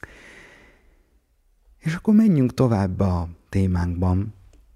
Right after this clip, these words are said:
Előbb is említettem már ugye ezt a kifejezést, hogy a, a jelenlétet,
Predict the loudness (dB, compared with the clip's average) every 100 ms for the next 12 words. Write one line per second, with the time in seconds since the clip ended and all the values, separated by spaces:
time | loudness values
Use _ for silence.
0 | _ _ _ _ _ _ _ _ _ _
1 | _ _ 0 2 2 2 0 0 0 -2
2 | -6 -4 -2 0 0 0 -2 -2 -6 -6
3 | -4 -2 -2 -2 -4 -8 -8 -4 -4 -6
4 | -10 -20 _ _ _ _ _ -4 0 2
5 | 2 0 0 0 -2 -6